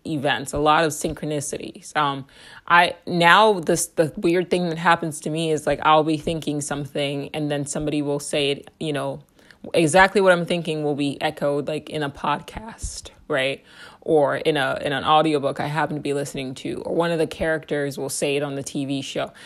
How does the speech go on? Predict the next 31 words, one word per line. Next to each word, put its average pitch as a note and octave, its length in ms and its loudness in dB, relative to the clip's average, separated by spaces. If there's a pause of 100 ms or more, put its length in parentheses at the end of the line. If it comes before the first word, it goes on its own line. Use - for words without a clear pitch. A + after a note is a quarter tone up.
(180)
And E3+ 120 0
it's, D3 260 2
it's F3 200 2
happening D#3+ 540 2
so D#3+ 380 0
often D#3+ 520 -2
now F3+ 480 0 (300)
that F3+ 140 6
it's F3 180 -2
just, F3+ 220 -2
like, E3+ 280 4 (100)
I, - 200 4
I F#3 60 4
don't G#3+ 120 6
know G#3+ 120 4
what G#3 140 4
to G3+ 100 -6
make F3 200 0
of E3+ 80 -4
it. F3+ 80 0
It's - 120 -10
super E3+ 280 -4
weird. D#3 400 2
Uh, - 280 -6 (220)
<laughs> - 240 -2
when F3 160 2
it E3+ 120 2
happens, E3 400 2
I D#3+ 60 2
just, D#3 260 -4
like, D3+ 260 0